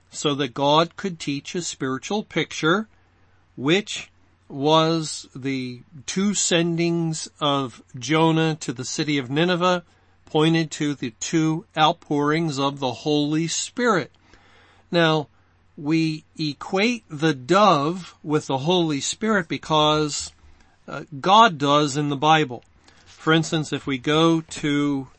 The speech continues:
the New Testament in Matthew chapter three, it says in verse sixteen, "And Jesus, when he was baptized, went up straightway out of the water, and lo,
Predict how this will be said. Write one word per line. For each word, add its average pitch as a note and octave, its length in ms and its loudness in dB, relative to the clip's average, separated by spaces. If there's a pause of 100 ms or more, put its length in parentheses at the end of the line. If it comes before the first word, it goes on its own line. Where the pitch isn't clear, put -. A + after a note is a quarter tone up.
(120)
the B2+ 120 -6
New D3+ 280 -2
Testament D#3 720 -4 (500)
in C3+ 240 -4
Matthew E3 380 -2
chapter D#3+ 480 -2
three, C#3 540 -4 (840)
it D3+ 160 -2
says C#3+ 760 -2 (240)
in C#3 440 -2 (220)
verse D3 800 0
sixteen, D#3 960 -4 (720)
"And C#3 260 0
Jesus, F3+ 720 0
when D3 180 0
he D3 140 -2
was C3 240 -2
baptized, E3 880 2
went D3 160 0
up C#3+ 140 -2
straightway D#3+ 960 0
out D3+ 200 2
of D3 120 2
the B2+ 100 -4
water, D#3+ 500 2 (420)
and C3+ 240 -2
lo, E3 400 4